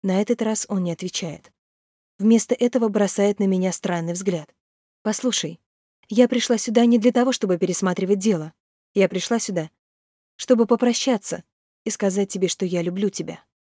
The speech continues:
Когда-то я любила его, так что мне нетрудно притвориться, когда я говорю ему эти слова,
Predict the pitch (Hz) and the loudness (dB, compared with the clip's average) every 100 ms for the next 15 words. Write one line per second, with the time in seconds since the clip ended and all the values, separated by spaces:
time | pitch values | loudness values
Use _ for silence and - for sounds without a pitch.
0 | _ _ _ 220 202 247 247 233 226 220 | _ _ _ -2 2 4 4 2 2 2
1 | 262 208 175 160 160 175 - 185 185 196 | 2 2 0 -4 -8 -6 -4 -2 0 2
2 | 196 226 208 - 170 165 175 180 208 - | 2 2 0 -2 -6 -4 -2 0 0 -2
3 | 151 - _ _ _ _ _ 180 175 170 | -4 -12 _ _ _ _ _ -4 0 0
4 | 170 170 175 196 196 170 170 160 170 185 | 0 0 2 4 4 2 -2 -2 -4 -4
5 | 180 165 160 | -6 -8 -14